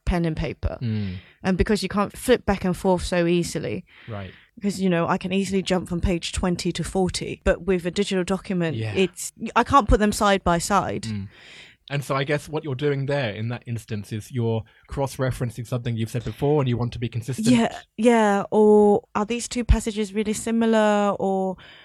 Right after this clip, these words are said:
Speaker 1: you, I guess I'm still of an age that I find it much easier to read on paper.
Speaker 2: Mm.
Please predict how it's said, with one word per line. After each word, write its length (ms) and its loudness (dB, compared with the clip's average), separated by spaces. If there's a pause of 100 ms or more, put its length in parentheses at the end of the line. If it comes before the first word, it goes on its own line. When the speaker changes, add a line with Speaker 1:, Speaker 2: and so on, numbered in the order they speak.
(260)
Speaker 1:
you, 360 -8 (520)
I 120 4
guess 240 -2
I'm 140 0
still 260 0
of 180 -2
an 100 2
age 300 0
that 180 -2
I 60 0
find 260 -2
it 80 -2
much 220 -4
easier 240 -4
to 80 -6
read 220 -2
on 100 -2
paper. 460 -4 (120)
Speaker 2:
Mm. 240 -4